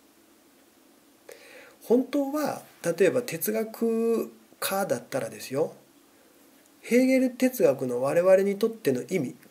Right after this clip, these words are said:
これを議論しなきゃいけないじゃないですか。ゼミナールなら。なもんない。あるわけない。話し合いなんかない。議論もない。役読やってんですよ。で、教員が指摘するのは、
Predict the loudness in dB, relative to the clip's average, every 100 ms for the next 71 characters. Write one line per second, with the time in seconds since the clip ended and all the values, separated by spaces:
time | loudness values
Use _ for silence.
0 | -2 2 2 2 0 0 2 4 2 0
1 | -2 -2 -4 -2 0 -2 -4 -10 -14 -8
2 | -8 -8 _ _ _ _ _ _ _ _
3 | _ -2 0 2 0 0 -4 -10 -10 -16
4 | _ -20 _ _ _ _ _ _ _ -4
5 | -2 -4 -4 -6 -8 _ _ _ _ _
6 | _ _ _ _ _ _ -2 0 -2 -8
7 | -10 -10 -18 _ _ _ _ _ _ _
8 | -10 -6 -4 -2 0 -2 -4 -6 -8 -8
9 | -2 0 0 -2 -4 -4 -10 _ _ _
10 | _ -8 -6 -4 -2 -2 -4 -4 -4 -4
11 | -10 -18 _ _ _ _ _ _ _ _
12 | _ _ _ _ 2 2 0 -14 _ _
13 | _ _ 2 6 8 6 4 4 2 -2
14 | -6 -4 -2 2 2 0